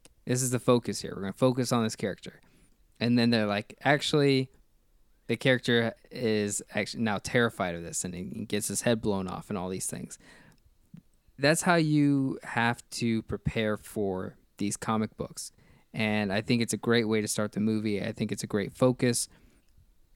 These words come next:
I think it's a great subversion. If you don't like the subversion, that's where it becomes a debate of, "I don't want to see that." Um, and there's a lot, there's more of that. There's one that happens at the very end of the film.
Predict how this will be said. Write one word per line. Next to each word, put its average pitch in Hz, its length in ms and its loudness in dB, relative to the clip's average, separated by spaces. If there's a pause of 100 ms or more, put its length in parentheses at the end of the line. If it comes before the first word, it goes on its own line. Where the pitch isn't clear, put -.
(140)
I - 60 -2
think 151 160 4
it's 165 140 4
a - 40 6
great 143 240 4
subversion. 131 760 2 (1120)
If 131 220 0
you 127 60 4
don't 107 300 2
like 170 320 2
the 139 80 2
subversion, 107 880 0 (400)
that's 143 500 2
where 127 120 2
it 113 80 -2
becomes 104 560 -4
a 113 60 -2
debate 101 460 -2
of, 98 360 -4 (160)
"I 110 120 2
don't 110 280 -2 (400)
want 101 420 -4 (100)
to 101 280 -4 (160)
see 101 320 -4
that." 65 320 -10 (460)
Um, 95 560 -6 (360)
and 113 500 2
there's 139 300 4
a 135 60 4
lot, 135 380 4
there's 139 200 4
more 143 240 8
of 135 80 2
that. 131 340 4
There's 120 220 2
one 123 200 4
that 123 60 2
happens 117 440 0
at 101 140 -2
the 110 100 -6
very 104 260 -2
end 139 220 4
of 120 40 2
the 120 80 4
film. 107 500 0